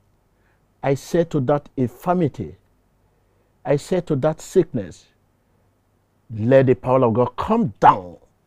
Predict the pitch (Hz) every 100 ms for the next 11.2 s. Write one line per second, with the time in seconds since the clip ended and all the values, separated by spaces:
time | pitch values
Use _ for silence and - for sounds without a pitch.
0 | _ _ _ _ _ _ _ _ _ _
1 | - 101 123 131 143 147 147 123 117 110
2 | - 139 131 127 110 120 110 131 - -
3 | - _ _ _ _ _ _ _ 135 127
4 | 120 104 - 147 143 147 135 - 131 120
5 | - - 165 156 160 - - _ _ -
6 | 135 123 117 - 196 160 107 76 - _
7 | _ _ _ 147 131 123 107 156 175 117
8 | 101 101 - - 117 160 160 196 180 185
9 | 185 170 - 190 226 95 73 - - _
10 | _ _ _ _ _ _ - 208 214 202
11 | 240 254